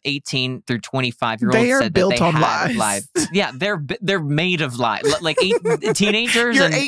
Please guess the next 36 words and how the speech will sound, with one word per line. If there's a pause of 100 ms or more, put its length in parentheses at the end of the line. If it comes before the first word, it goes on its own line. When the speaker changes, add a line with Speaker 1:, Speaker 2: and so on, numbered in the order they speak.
Speaker 2:
eighteen
Speaker 1:
early
Speaker 2:
to
Speaker 1:
teens.
Speaker 2:
twenty-five,
you're
only
Speaker 1:
That's
Speaker 2:
lying.
Speaker 1:
a
lie. (300)
That
is
a
lie.
Speaker 2:
Lying
is
Speaker 1:
Being
Speaker 2:
your
Speaker 1:
that
Speaker 2:
love
Speaker 1:
young.
Speaker 2:
language. (800)
Speaker 1:
And
so
I, (260)
people
aged, (120)
um,
sixty-five
and
older,
they
only
s-,
lied,